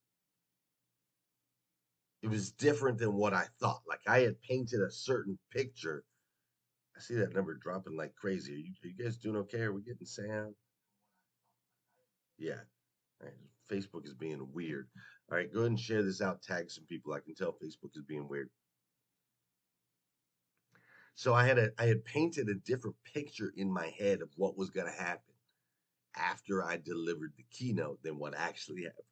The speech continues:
happened. <laughs> No, people were, I mean, it was amazing. Don't get me wrong, but it was just different,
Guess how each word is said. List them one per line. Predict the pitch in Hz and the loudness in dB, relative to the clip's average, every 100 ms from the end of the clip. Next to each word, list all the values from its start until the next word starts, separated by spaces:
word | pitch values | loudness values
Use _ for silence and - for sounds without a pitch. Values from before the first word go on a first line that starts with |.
| _ _ _ | _ _ _
happened. | 156 - - - | -4 -2 -2 0
<laughs> | - 135 - - - - 120 - 117 - - 190 - - _ - - _ _ _ - 226 240 208 185 | 2 2 2 -2 -2 -8 -8 -6 -8 -8 -14 -14 -12 -12 _ -20 -20 _ _ _ -8 -4 0 2 10
No, | 135 | 10
people | 101 - 170 135 117 | 10 8 6 4 4
were, | 101 95 87 | 6 6 4
I | 92 | 0
mean, | 92 98 | 0 2
it | 123 | 2
was | 92 - | -2 -6
amazing. | 95 107 82 - - | -2 -2 -2 -8 -2
Don't | 107 95 | 0 2
get | 90 | -2
me | 78 - | -6 2
wrong, | 98 107 - - - | 4 6 2 -6 -8
but | - | -2
it | 87 | -2
was | 85 - | -2 -6
just | 85 - - | -6 -6 -4
different, | - 151 - | 8 10 10